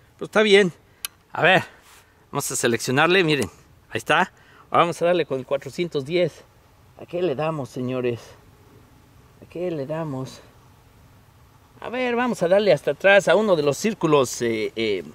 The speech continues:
azules. Al de la, hasta la derecha. A ver, ahí le ven. Úchala, déjenme moverle la cama.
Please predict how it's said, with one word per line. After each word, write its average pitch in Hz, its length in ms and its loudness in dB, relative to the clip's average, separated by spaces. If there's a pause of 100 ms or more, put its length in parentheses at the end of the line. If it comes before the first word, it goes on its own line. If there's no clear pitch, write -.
(120)
azules. 135 680 0 (360)
Al 110 140 -4
de 120 140 -4
la, 127 140 -4
hasta 127 280 -4
la 131 180 -2
derecha. 131 600 -2 (220)
A - 40 -4
ver, 160 120 6
ahí 170 60 6
le 151 80 4
ven. 180 200 2 (400)
Úchala, - 420 -10 (260)
déjenme 131 280 -10
moverle 110 260 -6
la 95 80 -6
cama. 101 260 -8